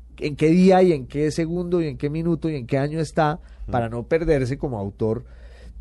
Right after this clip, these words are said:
Speaker 1: porque una pérdida como autor, pues, eh, acaba con la magia de la ficción,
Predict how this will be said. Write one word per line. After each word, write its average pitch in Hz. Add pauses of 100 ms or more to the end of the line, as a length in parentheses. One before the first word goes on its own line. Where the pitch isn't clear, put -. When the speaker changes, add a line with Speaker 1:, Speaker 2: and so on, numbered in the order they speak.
(120)
Speaker 1:
porque 120
una 123
pérdida 139
como 117
autor, 107
pues, 127
eh, 95
acaba 104
con 135
la 98
magia 117
de 165
la 120
ficción, 113